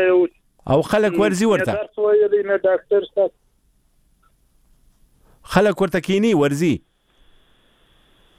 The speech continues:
Speaker 1: و، نو خلک مجبوره دي بالا، خو یو دا نه مانه چې هغه، هغه چې وایي د زړه دغسې به مي، هغه تر هغه هم تواني کړي.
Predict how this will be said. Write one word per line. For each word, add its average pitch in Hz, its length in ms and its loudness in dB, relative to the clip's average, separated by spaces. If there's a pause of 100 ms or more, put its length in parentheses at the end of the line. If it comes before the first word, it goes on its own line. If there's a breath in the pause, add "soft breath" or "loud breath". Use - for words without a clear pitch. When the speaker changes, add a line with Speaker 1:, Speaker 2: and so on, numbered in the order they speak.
(440)
Speaker 1:
و، 302 480 2
نو 226 80 -4 (140)
خلک 247 340 -2
مجبوره 240 460 0
دي 214 120 -6
بالا، 214 300 2
خو 202 140 2
یو 202 120 0
دا 208 140 2
نه 208 160 -2
مانه 202 220 0
چې - 120 -6
هغه، 196 360 0
هغه 208 180 -4
چې - 60 -10
وایي 196 180 2
د - 100 2
زړه 214 220 2
دغسې 190 300 -4 (100)
به 185 160 2
مي، 214 100 2 (120)
هغه 190 280 2 (420)
تر 185 200 0
هغه 220 180 0
هم 190 160 -2
تواني 196 480 0
کړي. 214 160 0